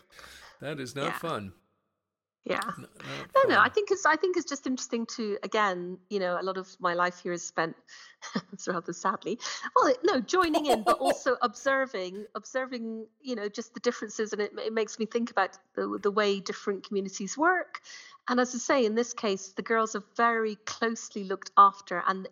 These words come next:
Speaker 2: it's good they are kept secure, they're kept safe as they can.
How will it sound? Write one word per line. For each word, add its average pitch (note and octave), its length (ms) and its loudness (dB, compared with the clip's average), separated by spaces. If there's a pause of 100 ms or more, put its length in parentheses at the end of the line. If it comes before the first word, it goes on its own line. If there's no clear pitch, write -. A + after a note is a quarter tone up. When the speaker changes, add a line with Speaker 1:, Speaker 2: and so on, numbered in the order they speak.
Speaker 2:
it's - 260 -6
good - 280 -4
they F#3 120 2
are F3+ 120 0
kept - 340 -10
secure, A#3+ 640 0 (320)
they're G3 100 -2
kept - 280 -4
safe - 380 -2
as G3+ 120 -8
they G3 100 -4
can. G3+ 600 2